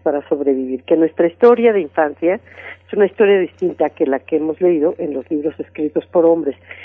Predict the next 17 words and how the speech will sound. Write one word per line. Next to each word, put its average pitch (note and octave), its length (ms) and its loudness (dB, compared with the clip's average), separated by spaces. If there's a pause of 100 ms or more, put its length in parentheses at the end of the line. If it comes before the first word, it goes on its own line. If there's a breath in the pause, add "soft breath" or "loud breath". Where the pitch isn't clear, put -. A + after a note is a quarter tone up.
(180 loud breath)
y F#3+ 80 2
la F3 100 6
historia G3+ 380 4
de G3 100 2
la D3+ 140 0
iniciación D3+ 720 -2
sexual, F3 400 0
de E3 80 0
la C#3+ 140 0
que C#3 260 -6
se E3+ 100 4
ha G3 60 4
escrito G#3+ 440 -2
muy F#3+ 360 2
poco, D#3 340 -2
por - 300 -12
cierto, C#3 420 -6